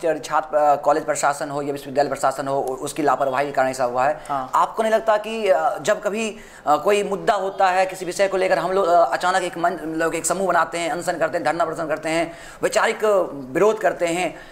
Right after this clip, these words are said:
Speaker 1: अ, और वो उसका सुधार होता भी है, फिर हम लोग अप-, आस-, हम लोग अपने आप को लापरवाही और बेपरवाही के कारण इस तरह की जो सामना करना
Speaker 2: नहीं,
Speaker 1: पड़ता है?
Speaker 2: लापरवाही हम लोग को नहीं कहिए, हम लोग उसको सुचारू रूप से शुरू करवा
Speaker 1: क्योंकि बंद
Speaker 2: देते हैं।
Speaker 1: हो गए हैं वो विश्वविद्यालय के
Speaker 2: देखिए, हमारा काम है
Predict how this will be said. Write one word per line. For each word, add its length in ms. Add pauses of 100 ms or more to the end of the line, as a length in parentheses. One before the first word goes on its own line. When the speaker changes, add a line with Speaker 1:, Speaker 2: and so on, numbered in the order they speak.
(280)
Speaker 1:
अ, 300
और 120
वो 180
उसका 260
सुधार 320
होता 300
भी 140
है, 60
फिर 160
हम 100
लोग 160
अप-, 240
आस-, 220
हम 160
लोग 180
अपने 200
आप 100
को 60
लापरवाही 560
और 60
बेपरवाही 420
के 60
कारण 280
इस 120
तरह 120
की 100
जो 440
सामना 200
करना 160
Speaker 2:
नहीं, 100
Speaker 1:
पड़ता 200
है? 160
Speaker 2:
लापरवाही 680
हम 160
लोग 180
को 100
नहीं 160
कहिए, 360 (120)
हम 180
लोग 300 (300)
उसको 600 (500)
सुचारू 300
रूप 100
से 280 (300)
शुरू 140
करवा 200
Speaker 1:
क्योंकि 160
बंद 160
Speaker 2:
देते 100
हैं। 60
Speaker 1:
हो 60
गए 80
हैं 60
वो 80
विश्वविद्यालय 400
के 100
Speaker 2:
देखिए, 200
हमारा 400
काम 300
है 160